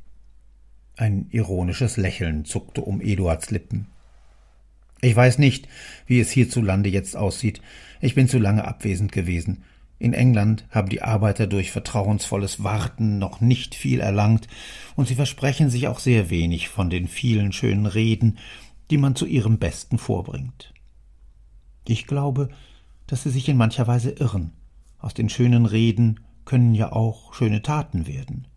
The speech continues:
Schwerlich große Taten. Die englischen Arbeiter erwarten sehr wenig von ihren Herren. Sie vertrauen weniger auf diese als auf sich selbst. Das ist nicht recht. Was wollen die Arbeiter machen,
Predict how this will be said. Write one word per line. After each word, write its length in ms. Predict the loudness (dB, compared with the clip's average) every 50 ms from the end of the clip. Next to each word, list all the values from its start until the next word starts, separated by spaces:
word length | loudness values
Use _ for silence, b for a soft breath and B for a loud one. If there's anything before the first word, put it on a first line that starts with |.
| -20 -20 _ _ -20 -20 _ -20 -20
Schwerlich 540 | _ -8 -4 -2 0 0 0 0 -2 -6 -6
große 340 | -4 -4 -2 -2 -2 -4 -2
Taten. 440 | 0 0 0 0 0 0 0 0 B B B B B B B B B B
Die 140 | -10 -6 -2
englischen 380 | 0 2 2 2 2 0 -2 -2
Arbeiter 500 | -2 -4 -4 -2 -2 -2 -2 -2 -2 -2
erwarten 520 | -2 -2 -2 -2 -2 -4 -2 0 0 0
sehr 260 | 0 0 -2 -2 -2
wenig 340 | -2 -2 -2 0 -2 -4 -2
von 160 | -2 -2 -2
ihren 240 | -2 -2 -2 -2 -4
Herren. 360 | -2 -2 -4 0 0 -2 -2 B B B B B B B B -8
Sie 200 | -6 -2 0 0
vertrauen 580 | 0 0 -4 -4 -2 -2 0 0 2 2 0 2
weniger 560 | 2 2 2 2 2 2 0 -2 -2 -4 -4
auf 160 | -6 -6 -4
diese 400 | -4 -4 -4 -4 -4 -6 -6 -8 b b b b -20 -6
als 440 | -2 0 0 0 -2 -4 -8 -10 -8 _
auf 160 | -4 -4 0
sich 200 | 0 -2 -2 -2
selbst. 600 | -4 -4 -6 -6 -12 -18 -20 -18 -20 -20 -20 -20 -20 -20 -20 -20 -20 -20 -20 _ -20 -14 -6
Das 360 | -6 -6 -4 -4 -6 -8 -6
ist 160 | -8 -10 -6 -6
nicht 200 | -6 -6 -2 -2
recht. 200 | -2 -2 -2 B B B B B B B B B B
Was 300 | -2 -2 -2 -2 -2 -2
wollen 240 | -2 0 2 2 2
die 120 | 0 0
Arbeiter 440 | -2 -2 -2 0 2 0 2 2 0
machen, 400 | 0 0 -2 0 2 2 2 2